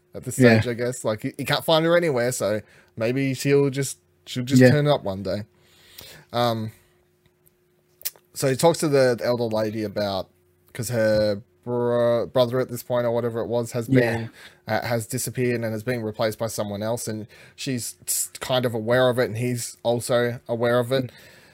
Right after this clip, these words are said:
Speaker 2: Mm.
Speaker 1: Um, and then sh-, he explains to her that this world is, this world is wrong. This world
Speaker 2: Mm.
Speaker 1: is not right, as he keeps telling everyone. Um, and then he kinda gives up on this whole being a creeper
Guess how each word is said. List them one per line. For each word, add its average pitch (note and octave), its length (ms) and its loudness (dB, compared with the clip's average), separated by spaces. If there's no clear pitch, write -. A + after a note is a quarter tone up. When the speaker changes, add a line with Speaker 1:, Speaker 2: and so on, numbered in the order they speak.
Speaker 2:
Mm. - 60 -6
Speaker 1:
Um, G2 460 -2
and A2 100 -6
then A2 120 -6
sh-, - 120 -10
he B2 140 -2
explains G#2 460 -2
to G#2+ 80 -6
her G2+ 180 -4
that G2 200 -6
this A2 180 -8
world G2+ 320 -4
is, G2 400 -10
this - 140 -14
world A#2+ 280 -14
is B2+ 180 -6
wrong. A#2 340 -4
This - 220 -12
world C3 240 6
Speaker 2:
Mm. C3 40 8
Speaker 1:
is A#2+ 100 -4
not B2 200 -2
right, A2+ 280 2
as G#2+ 140 -14
he F#2+ 40 -14
keeps A#2+ 280 -8
telling G2 360 -6
everyone. D#2+ 380 -8
Um, B2 380 2
and D#3 100 -2
then F#3 80 2
he - 20 0
kinda F3+ 220 2
gives D3 240 2
up C3+ 180 4
on B2 120 0
this A#2+ 120 -4
whole A2+ 380 0
being B2+ 160 0
a G#2+ 40 -6
creeper B2+ 380 -2